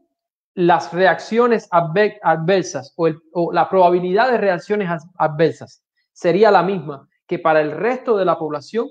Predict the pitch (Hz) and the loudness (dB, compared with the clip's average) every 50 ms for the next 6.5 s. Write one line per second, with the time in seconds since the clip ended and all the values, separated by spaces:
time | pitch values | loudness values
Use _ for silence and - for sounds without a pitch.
0 | - _ _ 185 175 180 202 220 247 240 233 220 196 180 175 165 - 220 202 - | -10 _ _ -4 0 2 2 2 2 0 -2 -4 -4 -4 -6 -8 -8 -8 -10 -6
1 | - 190 165 160 160 156 147 151 147 139 123 113 120 117 - _ _ _ _ _ | -6 -6 -4 -4 -4 0 0 0 0 0 -4 -8 -12 -14 -18 _ _ _ _ _
2 | _ _ _ _ _ - 170 - - - - 220 220 202 - - - - _ _ | _ _ _ _ _ 0 0 0 0 0 2 4 4 4 2 -4 -12 -20 _ _
3 | _ _ _ _ _ _ _ _ _ _ _ _ _ _ _ _ 175 165 170 165 | _ _ _ _ _ _ _ _ _ _ _ _ _ _ _ _ 2 2 2 2
4 | 160 160 - 165 147 - - 170 156 156 151 151 214 233 208 185 160 - - - | 0 -2 -2 -2 -2 0 -2 -2 -2 -2 -2 -2 -2 0 0 -2 -4 -6 -10 -18
5 | _ _ _ _ _ _ _ _ _ _ 170 165 175 185 180 165 170 185 208 220 | _ _ _ _ _ _ _ _ _ _ -4 -2 0 0 0 2 4 4 4 4
6 | 220 - 170 139 - - 139 143 175 - | 4 2 0 0 0 0 0 0 0 -2